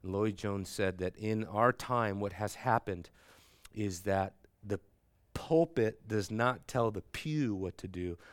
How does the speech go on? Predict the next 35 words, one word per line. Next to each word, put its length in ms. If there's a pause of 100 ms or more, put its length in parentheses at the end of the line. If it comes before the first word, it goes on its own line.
(160)
The 100
pew 640
tells 340
the 100
pulpit 520
what 240
to 100
do. 160 (840)
And 80
I 40
was 120
like, 220
"Oh, 300
that's 200
so 220
good." 280 (260)
That's 260
right. 260
That's 120
exactly 440
right. 360 (760)
Um, 560 (520)
a 100
friend 320
blew 180
into 140
town. 300
He 80
invited 320
me 100
to 60
go 140
to 120
a 60
church. 560